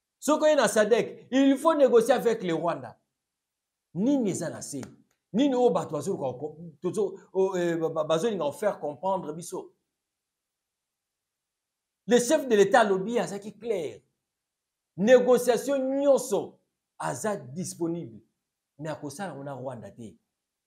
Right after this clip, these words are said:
Akosala ngo na Kagame te.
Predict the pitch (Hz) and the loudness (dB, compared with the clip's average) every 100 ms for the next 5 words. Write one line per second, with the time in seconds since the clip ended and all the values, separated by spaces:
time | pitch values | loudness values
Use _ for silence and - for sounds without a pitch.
0 | _ _ _ _ _ 175 165 180 262 214 | _ _ _ _ _ -2 0 0 2 2
1 | 190 214 214 196 143 190 165 135 185 165 | 0 -4 -4 -8 -6 -6 -6 -6 -2 -2
2 | 127 - | -2 -10